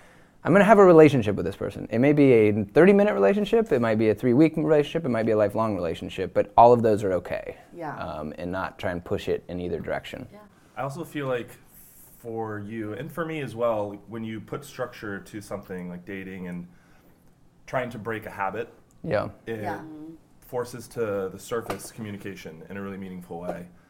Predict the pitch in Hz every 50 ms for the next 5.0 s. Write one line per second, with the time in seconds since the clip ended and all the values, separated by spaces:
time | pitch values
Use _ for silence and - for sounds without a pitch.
0 | _ _ _ _ _ - - 104 95 90 87 - - - _ _ - 110 107 117
1 | 123 131 143 139 139 - - 123 110 107 107 104 101 101 98 - - - - -
2 | _ - 104 98 95 92 92 90 85 87 87 - - _ _ _ - 104 107 101
3 | 104 92 - _ _ _ - - 123 120 123 120 110 104 - - 120 113 110 110
4 | 104 98 101 - - - 101 95 - - - 101 98 98 95 92 92 92 95